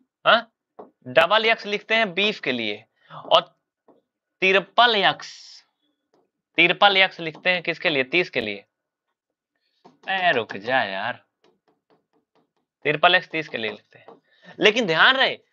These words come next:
चालीस के लिए चार बार एक्स नहीं लिखते हैं, इसका भी नियम होता है, ये गलत है, ये गलत है।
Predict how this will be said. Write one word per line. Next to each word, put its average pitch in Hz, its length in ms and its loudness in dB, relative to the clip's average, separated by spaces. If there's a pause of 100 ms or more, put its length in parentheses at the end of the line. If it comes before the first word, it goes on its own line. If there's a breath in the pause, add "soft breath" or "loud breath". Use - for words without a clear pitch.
(320)
चालीस 202 600 4
के 247 120 0
लिए 240 220 0
चार 220 400 2
बार 226 240 0
एक्स 233 260 -4
नहीं 208 380 -2
लिखते 214 340 -2
हैं, 202 160 4
इसका 196 300 2
भी 220 120 0
नियम 214 280 2
होता 185 280 2
है, 180 100 2
ये 208 120 -4
गलत 190 360 -2
है, 127 200 -6 (340)
ये 160 160 0
गलत 160 240 4
है। - 140 -18